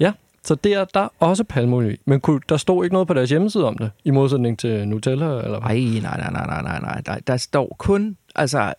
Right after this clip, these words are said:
Speaker 2: det hele er i harmoni med pat-, øh, naturen, og folk er
Speaker 1: <laughs>
Speaker 2: fuldstændig aligned og er balan-, i balance. Alle de modeller, der bliver vist derinde, det er... Øh, altså,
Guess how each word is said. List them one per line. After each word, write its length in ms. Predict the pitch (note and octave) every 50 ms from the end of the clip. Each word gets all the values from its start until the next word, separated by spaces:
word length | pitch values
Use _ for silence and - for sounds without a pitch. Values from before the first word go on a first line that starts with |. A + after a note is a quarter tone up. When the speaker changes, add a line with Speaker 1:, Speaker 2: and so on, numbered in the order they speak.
| _ -
Speaker 2:
det 100 | E3 D3+
hele 320 | D3+ F3+ G3+ G#3 A3 A#3+ A#3
er 160 | - - F3
i 80 | E3+
harmoni 420 | E3 E3 D#3+ D#3+ D#3 D#3 D#3 E3 - -
med 120 | E3 D#3+
pat-, 240 | - D#3+ D3+ C#3+ - -
øh, 100 | D#3 D3
naturen, 560 | D3 C#3+ - - D#3 C#3 - - D#3 D3+ C#3+
og 140 | - C3+ A#2+
folk 280 | - F#3 F3 C3 G#2
er 40 | E3 - -
Speaker 1:
<laughs> 20 |
Speaker 2:
fuldstændig 540 | G#3 G#3+ G3 - - F#3 E3+ D3+ F3+ F3+ F3 - - - - - - -
aligned 540 | - E3 D#3 D#3 D3 D3 D3+ D#3+ F3 F#3+ G3 - -
og 160 | - F3+ E3 -
er 80 | - D#3
balan-, 420 | - D3+ C#3 B2+ B2+ C3 D3 D#3+ -
i 100 | F#3+ F3
balance. 560 | - E3 D3+ C#3 B2+ B2+ C#3 C#3+ E3+ E3 -
Alle 180 | - - D#3 D#3
de 60 | E3+
modeller, 440 | D#3 D#3 D3+ - C#3+ C3+ - - D3+
der 100 | C#3+ D3
bliver 180 | C#3 D3 D3
vist 280 | C3+ C#3+ - - - -
derinde, 360 | D3+ C3+ A2+ A2 A#2 B2+ C3
det 200 | C#3+ C#3 C3+ C3
er... 400 | B2 A2+ G#2+ G#2 F2 D#2+ D#2 - A2+ - - - - - - - - - _ _ _ - -
Øh, 60 | G#2+ G#2+ G#2 G2 F#2 - F#2+ - - - - - _ _ _ - - - - _ _ _ _ -
altså, 260 | - - - G2+ G2+